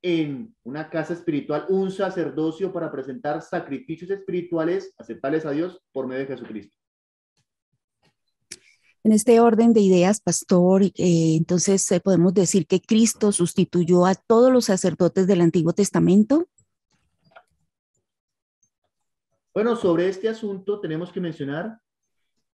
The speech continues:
Speaker 1: que no solo Cristo es la consumación del oficio sacerdotal. En el Antiguo Testamento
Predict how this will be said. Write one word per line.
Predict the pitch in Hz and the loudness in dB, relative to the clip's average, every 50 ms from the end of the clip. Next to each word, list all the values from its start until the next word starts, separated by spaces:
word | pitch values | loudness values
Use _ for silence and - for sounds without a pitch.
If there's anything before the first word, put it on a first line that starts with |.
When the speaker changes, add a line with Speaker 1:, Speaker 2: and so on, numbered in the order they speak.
| _ _ _ | _ _ _
Speaker 1:
que | - 175 170 | -4 -2 -2
no | 190 226 254 | -2 -4 -8
solo | 247 - - 262 262 262 262 262 - | -10 -10 -8 -6 -6 -4 -6 -8 -8
Cristo | 226 220 226 220 220 - _ 226 233 240 247 247 - _ _ _ _ _ _ _ | -8 -8 -10 -10 -10 -10 _ -10 -10 -10 -10 -16 -20 _ _ _ _ _ _ _
es | - 180 185 190 190 190 - - | -4 -2 -2 -2 -2 -6 -12 -12
la | 196 196 190 185 185 - | -8 -8 -8 -8 -6 -6
consumación | 180 165 160 151 - - 160 147 143 143 135 131 - - 156 151 160 180 202 220 185 147 - _ | -6 -6 -6 -6 -8 -10 -12 -10 -8 -8 -10 -10 -12 -12 -10 -10 -10 -8 -10 -12 -14 -14 -16 _
del | - 147 143 139 | -2 -2 0 0
oficio | 135 131 127 - - 156 151 156 147 - _ 170 170 170 165 165 | -2 -4 -6 -8 -14 -12 -12 -12 -14 -14 _ -2 -2 -2 -2 -4
sacerdotal. | - - 147 131 - 135 120 113 110 113 - - 120 98 92 87 _ _ _ _ _ _ _ _ _ _ _ _ _ _ _ _ _ _ _ _ | -8 -12 -12 -12 -12 -14 -14 -12 -12 -12 -12 -12 -14 -14 -14 -18 _ _ _ _ _ _ _ _ _ _ _ _ _ _ _ _ _ _ _ _
En | - 147 | -10 -6
el | 151 | -6
Antiguo | 147 143 151 175 185 220 226 | -6 -6 -6 -4 -4 -4 -4
Testamento | 233 240 220 - 190 165 165 160 165 160 - 196 202 220 240 - _ | -4 -8 -8 -8 -8 -6 -6 -6 -8 -8 -8 -8 -8 -8 -12 -14 _